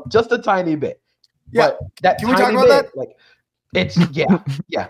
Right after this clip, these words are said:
Speaker 1: Let's
Speaker 2: Can we talk about that? What the fuck? Everyone wants to talk about Steve Wilks, like, "Oh, impressive, like, second half adjustments."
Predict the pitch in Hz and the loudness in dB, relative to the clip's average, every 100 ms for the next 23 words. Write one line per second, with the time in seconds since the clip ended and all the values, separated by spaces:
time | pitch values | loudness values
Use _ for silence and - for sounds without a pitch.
0 | - 147 - - 240 277 269 262 285 285 | -8 -10 -10 -4 0 0 0 0 0 0
1 | 240 247 214 277 269 - _ _ _ _ | 0 -2 -2 0 0 -4 _ _ _ _
2 | 202 220 262 262 254 226 240 247 247 226 | 0 2 4 2 0 0 0 2 0 0
3 | 180 254 233 247 254 - 247 233 254 226 | -2 -4 0 2 2 0 -4 0 0 0
4 | 190 202 196 226 220 226 196 196 233 214 | -2 -8 -4 -2 -2 -6 -10 -6 -6 -6
5 | 214 240 247 214 196 202 175 196 240 180 | -6 -6 -4 -2 -2 -4 -4 -2 -2 -4
6 | 131 | -12